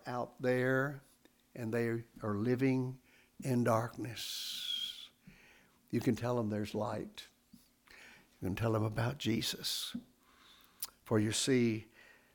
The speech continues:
this poor man who was stumbling around cried unto the Lord, verse thirteen, and the Lord saved him out of his distress,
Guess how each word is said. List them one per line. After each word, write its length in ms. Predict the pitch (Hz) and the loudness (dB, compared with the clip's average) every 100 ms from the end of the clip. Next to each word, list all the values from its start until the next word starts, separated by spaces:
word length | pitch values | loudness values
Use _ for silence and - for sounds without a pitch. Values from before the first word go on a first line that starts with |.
| _ - | _ -6
this 180 | - 127 | 2 2
poor 340 | - - 135 123 | 2 4 4 6
man 500 | 120 120 117 117 107 | 6 6 6 4 2
who 160 | 110 | -2
was 140 | 101 95 | -2 2
stumbling 760 | - - - 135 127 123 120 | 2 2 6 6 8 6 4
around 720 | 113 110 117 123 120 117 123 - - - - | 4 4 6 8 8 6 4 -2 -16 -20 -10
cried 480 | - - 151 156 151 | -2 8 10 10 10
unto 260 | 151 151 | 6 6
the 140 | 131 120 | 6 6
Lord, 600 | 120 127 139 151 156 143 - - - | 6 8 8 8 8 4 -12 -10 6
verse 260 | 131 123 | 8 8
thirteen, 720 | - 147 139 - 151 156 160 - - - | 4 4 4 4 8 8 8 2 -10 4
and 160 | 139 | 8
the 80 | 131 | 10
Lord 340 | 143 175 180 | 10 10 10
saved 440 | 147 - 190 196 160 | 8 8 8 8 8
him 160 | 151 | 6
out 180 | 156 156 | 8 6
of 120 | 135 | 4
his 260 | 120 120 - | 0 -2 -4
distress, 720 | 104 101 - 170 185 185 - | -4 -4 4 8 10 8 4